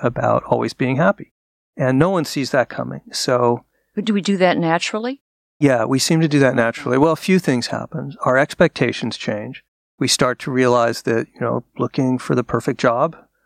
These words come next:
Speaker 1: or the perfect marriage is never gonna make us fulfilled or happy. But our values also change, which is really important. We start focusing more on the relationships that we want to invest in and really care about
Speaker 2: And
Speaker 1: as we realize
Speaker 2: gratitude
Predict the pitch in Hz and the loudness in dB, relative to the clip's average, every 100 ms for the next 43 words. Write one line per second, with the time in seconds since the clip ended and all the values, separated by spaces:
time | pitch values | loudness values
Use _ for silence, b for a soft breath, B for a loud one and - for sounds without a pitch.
0 | _ 127 123 123 - - 127 120 131 135 | _ -4 -2 -4 -6 -2 2 4 4 2
1 | - 139 131 127 117 127 120 120 123 120 | -2 0 2 2 2 2 -2 -2 -4 -6
2 | 120 - - _ - - 120 120 120 117 | -8 -10 -12 _ -6 -2 -2 -2 -4 -6
3 | - 165 - _ _ _ _ _ _ 147 | -4 -6 -6 _ _ _ _ _ _ -2
4 | 139 135 123 143 156 135 - 110 - - | 0 0 2 2 2 0 -2 -4 -4 -6
5 | - 120 143 - - _ _ _ _ 143 | -4 -4 -6 -10 -20 _ _ _ _ -4
6 | - 113 123 131 123 110 110 113 - 117 | -2 -4 0 2 2 0 -2 -2 -2 -4
7 | 110 113 - 120 - 131 120 127 - 127 | -4 -2 0 0 0 -2 0 -2 0 0
8 | 120 117 117 117 113 120 117 110 107 107 | 0 0 2 4 4 2 0 -2 -2 -8
9 | - _ _ _ 127 113 113 120 - 123 | -14 _ _ _ 0 2 2 2 0 -2
10 | - 131 - - - - - 123 120 110 | 0 0 0 -10 -4 -4 -2 -2 0 0
11 | 113 107 113 107 - 117 113 117 123 127 | -2 -4 -4 -4 -4 -6 -6 -4 -4 -4
12 | - - 123 131 - - 127 120 123 120 | -4 -4 -4 -4 -4 -6 -8 -2 0 4
13 | 120 117 113 165 | 4 4 2 0